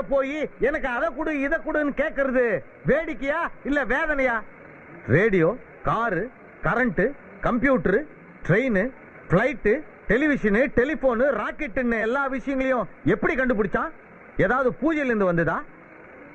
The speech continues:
இல்ல யாகத்துல இருந்து வந்ததா இல்ல எதனா கடவுள் வந்து பக்தனுக்கு பரிசா கொடுத்து இதெல்லாம் எடுத்துன்னு போய் ஜனங்களுக்கு குடுறான்னு சொல்லிச்சா? இல்ல, அறிவால, விஞ்ஞானத்தால, தன் சுய சிந்தனையால இதெல்லாம் கண்டுபிடிச்சான். சிலை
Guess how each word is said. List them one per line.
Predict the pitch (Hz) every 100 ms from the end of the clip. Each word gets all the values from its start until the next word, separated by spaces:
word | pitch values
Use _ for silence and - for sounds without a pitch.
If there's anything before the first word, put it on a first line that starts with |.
| - 262
இல்ல | 285 240
யாகத்துல | 254 330 240
இருந்து | 247 226
வந்ததா | 202 180 180 - - - - - - - - 190
இல்ல | 247 254
எதனா | 240 262 294 -
கடவுள் | 240 302 285
வந்து | 277 285 269 185 -
பக்தனுக்கு | 254 - 311 269
பரிசா | 247 285 311 254
கொடுத்து | 254 285
இதெல்லாம் | 254 269 294
எடுத்துன்னு | 214 294
போய் | 269 202
ஜனங்களுக்கு | 240 311 269 196
குடுறான்னு | 311 311 254
சொல்லிச்சா? | 220 170 143 - - - - - 117
இல்ல, | 196 214 - - - - - - -
அறிவால, | 180 226 214 170 - - - - -
விஞ்ஞானத்தால, | 208 254 277 269 - 208 147 - - - - -
தன் | 180 170
சுய | 202 269 262 -
சிந்தனையால | 294 320 311 277 247
இதெல்லாம் | 220 214 160
கண்டுபிடிச்சான். | 180 147 127 - - - - - - - - -
சிலை | 247